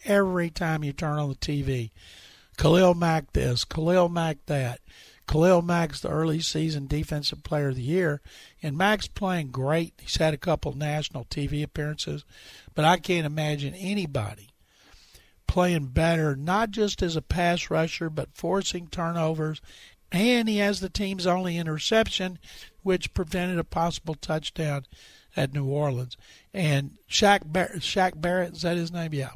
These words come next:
Who's with Tampa's got nine sacks so far,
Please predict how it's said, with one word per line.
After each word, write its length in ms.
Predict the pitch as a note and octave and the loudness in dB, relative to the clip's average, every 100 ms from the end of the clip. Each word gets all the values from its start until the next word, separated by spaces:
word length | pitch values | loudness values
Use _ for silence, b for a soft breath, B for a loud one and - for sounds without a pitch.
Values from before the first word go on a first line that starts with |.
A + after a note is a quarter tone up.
| - b b b b - | -18 b b b b 0
Who's 200 | F#3 E3 | 2 4
with 200 | D#3 - | 0 0
Tampa's 480 | F#3 G3 F#3 D#3 D#3 | 0 0 2 0 0
got 200 | D3+ C3+ | -2 -2
nine 320 | D#3+ D#3+ C#3 | -2 -2 -2
sacks 580 | - E3+ E3+ - - - - | -2 0 0 -4 -10 -14 -8
so 260 | - E3+ | -2 -2
far, 440 | E3+ E3 E3 E3 | -2 -2 0 -2